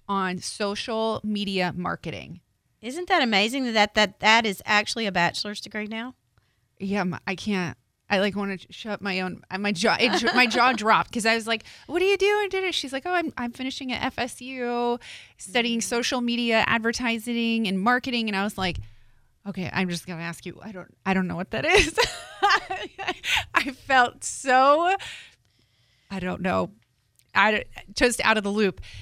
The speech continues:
Speaker 1: And yeah, there, she says they were all on this group to go and learn from, uh, tech companies in the Bay Area and learn how to target more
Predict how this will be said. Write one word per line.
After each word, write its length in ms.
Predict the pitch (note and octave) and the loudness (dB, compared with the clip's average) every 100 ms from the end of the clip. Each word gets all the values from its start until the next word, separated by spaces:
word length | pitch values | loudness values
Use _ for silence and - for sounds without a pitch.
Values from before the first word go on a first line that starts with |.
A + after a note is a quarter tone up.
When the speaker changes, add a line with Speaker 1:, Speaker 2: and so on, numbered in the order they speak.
| - - | -10 -2
Speaker 1:
And 180 | G#3 | 0
yeah, 360 | F#3+ F#3+ B3 F3+ - | 2 0 -2 -4 -4
there, 300 | G3+ G#3+ A#3 - | -2 0 -2 -4
she 180 | - A3 | -8 -6
says 300 | - A3 E3 - | -2 -4 -4 -12
they 140 | F3 F#3 | -6 -4
were 140 | F3 | -2
all 240 | - G3 A3 | -2 -2 0
on 120 | A3+ | 0
this 200 | A#3 - | -2 -6
group 600 | A3 A3+ A3+ A3 A3 - | -4 0 2 0 -2 -6
to 100 | G#3 | -8
go 240 | F3 G3 | -2 0
and 200 | G3+ F#3 | 0 -2
learn 480 | F3+ F3+ F#3+ G3+ G#3+ - | -4 -2 -2 -2 -4 -8
from, 680 | - G3+ F#3 F3+ F#3 F#3 - _ _ _ _ _ - - | -4 0 2 0 -2 -6 -10 _ _ _ _ _ -18 -6
uh, 180 | F#3+ E3+ | -6 -4
tech 240 | - A3+ | -2 -2
companies 640 | - G#3 - G3+ G3+ G3+ - - - - - - | -2 -6 -2 0 0 0 -4 -14 -20 -20 -20 -4
in 400 | A3+ A3 A3+ G#3+ | 0 2 0 -2
the 140 | G3+ G3+ | -4 -2
Bay 240 | G3+ G3 | 0 0
Area 640 | G3 F#3+ F#3+ F#3+ F#3+ G3 - | 0 0 0 0 0 -2 -4
and 260 | G#3 F#3+ F3 | -4 -4 -4
learn 240 | F#3 G3 | -4 -4
how 420 | G3+ G3+ G3 F#3+ F#3+ | -6 -4 -2 -2 -4
to 720 | - G3+ F3+ F#3 F#3 G3 F3 - _ _ | -6 -4 -2 -2 -2 -2 -4 -10 _ _
target 640 | - - E3+ F3 G3+ G#3 - _ - | -14 -4 -4 -2 -2 -2 -4 _ -4
more 840 | G#3 G3+ G3 F#3 F#3 F#3+ F#3+ | -2 0 0 2 2 2 0